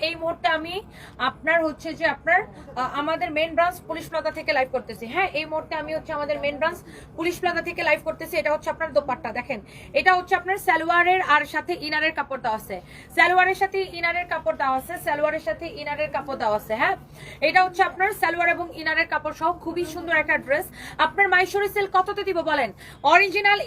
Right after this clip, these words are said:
ইন্ডিয়ান মাইশোরি সিল্ক, রেপ্লিকা হলে টাকা ফেরত, গ্যারান্টেড। রেপ্লিকা হলে টাকা ফেরত দেবো, গ্যারান্টেড। রেপ্লিকা হলে টাকা ফেরত, গ্যারান্টেড। আপু, তোমার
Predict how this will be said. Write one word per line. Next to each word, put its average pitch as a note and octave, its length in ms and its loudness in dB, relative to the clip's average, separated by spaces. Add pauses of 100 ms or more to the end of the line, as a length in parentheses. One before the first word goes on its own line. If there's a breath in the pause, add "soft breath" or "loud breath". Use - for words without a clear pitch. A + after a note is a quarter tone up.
ইন্ডিয়ান F#4 340 4
মাইশোরি D#4+ 340 2
সিল্ক, B3+ 280 -2
রেপ্লিকা D#4 480 4
হলে F4+ 160 4 (100)
টাকা D4+ 180 0
ফেরত, B3+ 340 -2
গ্যারান্টেড। D4+ 440 0 (520 loud breath)
রেপ্লিকা G4 460 2
হলে G4+ 140 2 (140)
টাকা F#4+ 260 0
ফেরত F#4 240 -4
দেবো, C#4 200 -6
গ্যারান্টেড। D#4+ 520 0 (180)
রেপ্লিকা E4 420 -4
হলে E4+ 200 -4 (500 loud breath)
টাকা F4+ 260 6
ফেরত, D#4 420 0
গ্যারান্টেড। D4+ 420 4 (400 loud breath)
আপু, D#4 340 4
তোমার F4 180 2